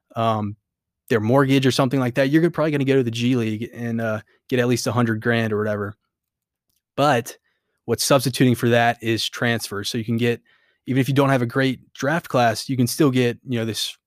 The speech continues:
really good player who averaged, you know, twenty-one points at Western Kentucky. And it turns out he was overlooked in high school, and he got a lot better his freshman and sophomore year. And now he's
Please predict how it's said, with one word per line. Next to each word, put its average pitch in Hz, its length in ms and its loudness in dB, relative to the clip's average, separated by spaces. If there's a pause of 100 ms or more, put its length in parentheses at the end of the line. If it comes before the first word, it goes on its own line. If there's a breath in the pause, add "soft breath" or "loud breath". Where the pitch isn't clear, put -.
(120)
really 135 220 2
good 123 160 2
player 120 300 2
who 117 80 -2
averaged, 113 480 -4 (380)
you 131 100 -4
know, 117 80 -2
twenty-one 143 400 2
points 127 260 2
at 117 100 -2
Western 120 280 0
Kentucky. 110 520 -6 (300)
And 123 80 -6
it - 80 -8
turns 127 240 2
out 117 120 0
he 117 100 0
was 113 120 -2
overlooked 139 400 0
in 123 60 -6
high 113 140 -6
school, 113 420 -6
and 110 420 -10 (440)
he 104 140 -10
got 113 220 0
a - 20 -2
lot 123 220 2
better 117 220 4
his 113 100 0
freshman 117 300 -2
and 113 100 -6
sophomore 110 340 -4
year. 110 200 -2
And 110 80 -6
now 113 180 -2
he's 113 180 -4